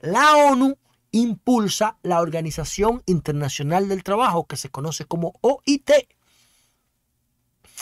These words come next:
y le da carácter de derechos fundamentales internacionales a los derechos del trabajador. ¿Para qué? Para, de alguna manera,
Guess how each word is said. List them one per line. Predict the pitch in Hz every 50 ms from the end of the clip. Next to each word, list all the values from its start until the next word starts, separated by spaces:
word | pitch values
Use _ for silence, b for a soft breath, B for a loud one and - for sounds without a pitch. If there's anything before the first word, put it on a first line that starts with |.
| B B
y | - 185 180
le | 180 190
da | 180 208 233 233 - _ _ _ _ _ _ -
carácter | - 190 185 220 254 208 _ - 180 151
de | 160 170
derechos | 160 165 170 - 185 - 190 - -
fundamentales | - - 226 294 302 285 285 269 269 254 254 - 262 247 233 202 170 - _ -
internacionales | 226 269 302 285 - 277 262 254 254 202 - - 247 226 208 208 202 214 202 B B B B B -
a | 135 143
los | 156 156 151
derechos | 151 151 165 214 226 - - 190
del | 170 156 151
trabajador. | - 143 139 143 120 135 147 156 143 120
¿Para | _ - 214 226 233 220
qué? | - - - 202 165 - B B B B B B B _ -
Para, | 175 185 185 190 180 - _ -
de | 147 147 185 185
alguna | 175 170 160 170 240 254 262 262
manera, | 262 262 254 240 233 226 220 220 214 220